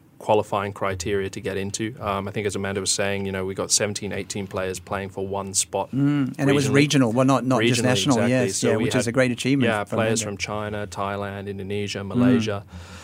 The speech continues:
Speaker 1: um, coming to try and play off for that one spot. Um, massively strong field, um,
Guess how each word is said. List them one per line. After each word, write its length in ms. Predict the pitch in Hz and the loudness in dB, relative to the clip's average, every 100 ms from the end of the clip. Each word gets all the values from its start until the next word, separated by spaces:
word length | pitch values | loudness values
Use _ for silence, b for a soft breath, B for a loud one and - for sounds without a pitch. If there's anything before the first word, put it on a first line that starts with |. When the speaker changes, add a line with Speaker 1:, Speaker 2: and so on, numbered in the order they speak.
| B B | B B
Speaker 1:
um, 280 | 101 101 98 | -2 -2 0
coming 240 | 131 131 | 2 2
to 80 | 113 | 0
try 200 | - 113 | 0 0
and 120 | 101 | 0
play 200 | 117 110 | 0 0
off 160 | 110 - | 0 -2
for 120 | 101 | -4
that 180 | 98 101 | -4 -4
one 220 | 101 98 | -4 -4
spot. 440 | - 107 98 - | -4 -2 -4 -4
Um, 460 | 101 98 95 92 98 | -4 -4 -6 -10 -8
massively 480 | 117 127 120 117 110 | 0 0 0 -4 -4
strong 320 | - 113 104 | -4 -4 -4
field, 560 | 98 - 104 101 101 - | -4 -2 0 0 -4 -6
um, 540 | 101 98 98 95 95 | -6 -4 -6 -8 -10